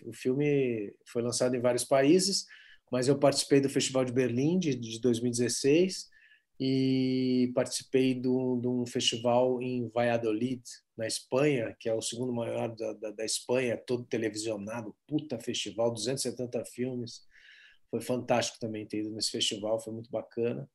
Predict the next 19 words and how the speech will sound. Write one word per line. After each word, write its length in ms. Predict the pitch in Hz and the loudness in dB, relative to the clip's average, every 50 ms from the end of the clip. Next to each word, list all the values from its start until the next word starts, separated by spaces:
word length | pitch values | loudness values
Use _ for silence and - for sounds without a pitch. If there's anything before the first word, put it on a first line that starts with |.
| _ _ _ _ _ _ - - - - _ _ _ _ _ _ _ _ - - _ - | _ _ _ _ _ _ -20 -20 -20 -20 _ _ _ _ _ _ _ _ -20 -20 _ -6
E 80 | 123 | 0
viajei 400 | 120 131 151 147 147 170 175 170 | 6 6 6 8 8 6 6 6
bastante 480 | - - 185 180 - - 175 185 185 - | 6 6 6 6 6 6 6 6 6 6
com 80 | - 160 | 6 6
a 60 | 143 | 6
Ana, 240 | 143 147 156 160 147 | 6 6 4 2 0
com, 300 | - - 147 143 139 135 | 0 0 0 0 0 -2
com 200 | - - 139 - | -4 -8 -6 0
Que 100 | - 127 | 4 4
Horas 200 | 127 127 120 123 | 4 4 2 2
Ela 140 | 120 120 | 2 0
Volta, 280 | 113 110 131 143 143 - | 2 4 2 2 2 2
a 40 | 110 | -2
gente 160 | 110 113 - | -4 -6 -6
foi 120 | - 120 | -6 -4
passando, 560 | 117 - 117 - - - - 139 143 139 127 113 | -4 -4 -2 -2 -2 0 2 2 2 2 0 -2
esse 140 | - - | -4 -4
foi 140 | - 117 107 | -4 -4 -4
pra 240 | - - 113 113 | -2 -2 -2 -2